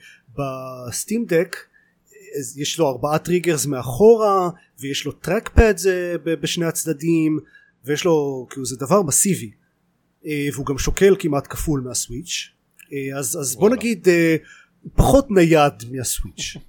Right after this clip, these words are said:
Speaker 2: <laughs>
Speaker 1: אה, הוא, הוא נייד, כן? אתם, אתם יכולים
Speaker 2: כן.
Speaker 1: לקחת אותו לכל מקום, אבל בוא נגיד, לא הייתי, נגיד,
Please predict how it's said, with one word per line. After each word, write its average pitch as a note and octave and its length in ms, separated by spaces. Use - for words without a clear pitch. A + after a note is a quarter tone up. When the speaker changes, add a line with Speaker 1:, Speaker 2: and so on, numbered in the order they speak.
Speaker 2:
<laughs> - 920
Speaker 1:
אה, C#3 60
הוא, E3 200
הוא G3+ 100
נייד, A#3 340
כן? F#3+ 240
אתם, C#3+ 260
אתם - 120
יכולים F3 220
Speaker 2:
כן. G3+ 60
Speaker 1:
לקחת G3 200
אותו F3 140
לכל D#3 180
מקום, F3 280
אבל - 80
בוא E3+ 100
נגיד, F#3 180
לא E3+ 100
הייתי, F3+ 280
נגיד, C#3+ 340